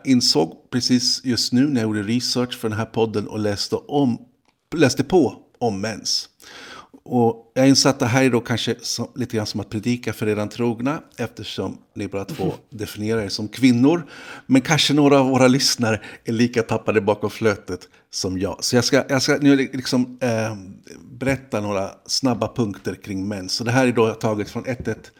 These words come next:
Speaker 1: sju sju som är svenska vårdupplysnings hemsida. Och mensvärk då in-, innebär att det gör ont i nedre delen av magen, ryggen, ryggslutet,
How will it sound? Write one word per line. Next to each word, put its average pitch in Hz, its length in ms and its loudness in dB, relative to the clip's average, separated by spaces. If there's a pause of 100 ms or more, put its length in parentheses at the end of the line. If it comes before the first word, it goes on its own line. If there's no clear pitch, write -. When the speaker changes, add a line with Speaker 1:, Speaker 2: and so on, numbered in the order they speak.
(260)
Speaker 1:
sju 131 220 2
sju 156 240 2
som - 180 -6
är 110 40 -4
svenska 107 440 -6
vårdupplysnings 104 840 -6
hemsida. - 600 -4 (320)
Och - 360 -6
mensvärk 156 540 4
då 113 160 -2
in-, 123 320 2
innebär 113 340 0
att 104 160 -6
det - 80 -6
gör 98 180 -2
ont 127 300 -2
i 117 80 -4
nedre 131 300 4
delen 117 300 2
av 107 80 -2
magen, 110 440 -2
ryggen, 107 520 -6
ryggslutet, 113 680 -6